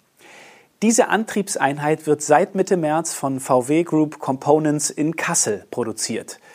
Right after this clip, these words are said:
Das System leistet bis zu zweihundertzehn K W und bietet die namensgebenden fünfhundertfünfzig Newtonmeter Drehmoment. Die bisher in den meisten M E B Modellen eingesetzte Motorvariante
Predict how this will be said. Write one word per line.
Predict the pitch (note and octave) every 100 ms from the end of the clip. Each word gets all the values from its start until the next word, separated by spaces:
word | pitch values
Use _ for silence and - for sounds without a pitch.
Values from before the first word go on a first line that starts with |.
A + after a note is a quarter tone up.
| - _ _ -
Das | B2+ -
System | C3 - C#3+ E3+ G3
leistet | C#3+ D3 D3+ D#3
bis | - A#3 -
zu | - F#3
zweihundertzehn | - D3+ D#3+ F3+ F3 E3+ D3+ C#3+
K | D3 B2+
W | A#2+ C3+
und | D#3 C3+ B2+
bietet | D3+ C#3 C3+ -
die | -
namensgebenden | A#2+ A#2 B2 C3 - C3 C3 C3 C3
fünfhundertfünfzig | B2+ D3 D3 - D3 C#3 - C3 B2 - C#3 -
Newtonmeter | C#3+ D3 C#3 B2+ B2+ C#3
Drehmoment. | C#3+ D3 B2 G2+ G2+ - - - - - - - _ _ _ -
Die | C#3
bisher | C#3 - G3 A3
in | D3+
den | C3
meisten | B2+ B2+ B2 - C3
M | C3+ C3+
E | B2
B | C3+
Modellen | C#3+ C3 C3+ B2+ C3
eingesetzte | B2+ C3+ C3 B2+ B2 - B2+ B2
Motorvariante | B2+ - D3+ D3 C#3 C#3+ C#3+ C#3+ D#3+